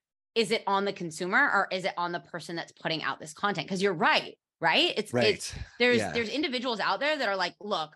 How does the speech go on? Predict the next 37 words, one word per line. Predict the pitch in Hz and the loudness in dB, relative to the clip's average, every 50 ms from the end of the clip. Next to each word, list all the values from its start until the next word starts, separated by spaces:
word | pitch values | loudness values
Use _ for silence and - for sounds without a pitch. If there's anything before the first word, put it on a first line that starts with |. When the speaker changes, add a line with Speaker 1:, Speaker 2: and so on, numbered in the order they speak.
| _ - | _ -4
Speaker 1:
I | 143 170 208 247 277 240 | -2 0 0 0 0 -2
do | 170 208 208 208 196 | -6 -8 -8 -8 -4
bodybuilding | 156 180 160 175 180 196 180 190 185 175 180 170 | -2 0 0 0 0 0 -2 -4 -4 -4 -4 -6
meal | 180 170 156 151 | -6 -6 -6 -6
plans." | 151 - 104 90 78 - - - | -8 -12 -14 -14 -16 -16 -10 -6
And | 208 226 | -6 -6
if | 214 | -4
someone | - - 370 415 339 | -2 -2 0 0 0
that's | 262 214 - 202 | 0 -2 -2 0
not | 185 185 190 190 | 2 2 4 4
a | 180 | 2
bodybuilder | 165 185 202 208 196 165 170 160 151 165 156 | 2 2 2 2 2 0 -4 -4 -4 -4 -4
wants | 156 175 180 - | -4 -6 -6 -6
a | 180 | -4
bodybuilding | 156 160 165 180 170 170 170 160 175 185 | -2 -2 -2 -2 -2 -6 -6 -6 -6 -6
meal | 233 294 311 - | -6 -6 -6 -6
plan, | - - 202 214 | -6 -4 -4 -4
they'll | 240 262 | -4 -4
probably | 247 320 320 302 339 277 330 320 | -2 -4 -4 -4 -4 -8 -8 -8
give | 277 349 277 | -6 -6 -6
it | 220 156 | -6 -6
to | - 156 | -6 -10
them, | 143 117 - 196 - - - | -10 -10 -14 -16 -10 0 2
right? | 170 165 - 403 480 - - | 4 4 4 2 0 -4 0
Speaker 2:
Yeah. | - 165 160 113 - - _ _ _ _ - | 4 4 4 4 2 -2 _ _ _ _ -2
Speaker 1:
That's | - 254 269 - | 0 0 0 0
probably | - - 311 330 339 311 277 285 277 | 2 4 4 4 4 2 0 0 2
the | - 226 | 2 2
wrong | 202 170 160 185 190 202 202 208 202 190 | 0 0 0 0 2 2 2 0 -2 -4
person | - - 269 330 - - 160 123 135 202 277 311 - _ _ _ _ _ - | -2 0 0 0 0 -2 -8 -8 -6 -8 -8 -10 -10 _ _ _ _ _ -6
to | 233 208 | -6 -6
buy | 185 156 - 202 185 180 180 190 185 | -6 -2 -2 0 2 4 2 2 4
that | 185 170 - - - - | 2 2 2 0 -2 -4
thing. | 330 339 294 196 156 170 233 285 302 _ _ _ _ - | -2 -2 0 -2 -2 -4 -6 -10 -12 _ _ _ _ -2
But, | 240 233 - - | -2 -2 -2 0
like, | 233 226 220 220 - - _ _ | 0 0 0 -2 -4 -10 _ _
that, | 175 170 254 254 269 - - | -2 0 2 2 2 2 0